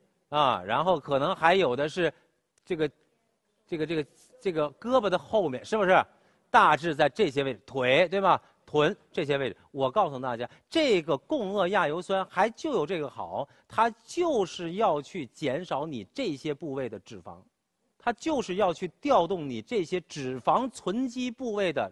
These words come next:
脂肪。所以为什么我们说最终这个减，减少它，它怎么去宣称说它能够去减小腹啊？能理解吗？它对脂肪沉积严重的地方，它的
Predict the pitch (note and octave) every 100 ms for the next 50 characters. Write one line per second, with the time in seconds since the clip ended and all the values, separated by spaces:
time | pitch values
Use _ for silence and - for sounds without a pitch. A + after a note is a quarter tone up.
0 | - C3+ G2+ G#2 B2 _ _ _ _ _
1 | _ _ _ _ _ _ _ _ _ _
2 | _ _ _ _ _ C#3+ _ _ _ _
3 | _ _ _ - B3+ B3+ D4+ B3 E3 G#3
4 | G3 B2+ D#3+ G3+ G3+ B3+ B3 C#4 A3+ D#3+
5 | - A#2 D3 - - F3 B3+ B3+ B3+ -
6 | - D#4 - _ _ _ _ _ - C3+
7 | A#3 D4+ A#3 C4+ C4 C4 B3 B3+ - C#4
8 | A3 C4 A#3+ A#3 F3+ C#3 F#3+ - D3 G2+
9 | A#3+ A3 A2+ D#2+ - _ _ _ _ _
10 | _ _ _ _ _ _ _ _ - C3+
11 | D3+ D3 A#2+ E2+ E2 _ _ _ _ _
12 | - A3+ A#3 D3+ - A#2+ G#2+ C3 F#3+ -
13 | D#3 E3 F#3 D#3+ B2 E3 D3+ A#2 B2 G#2
14 | E2 _ D#3+ D#3 B2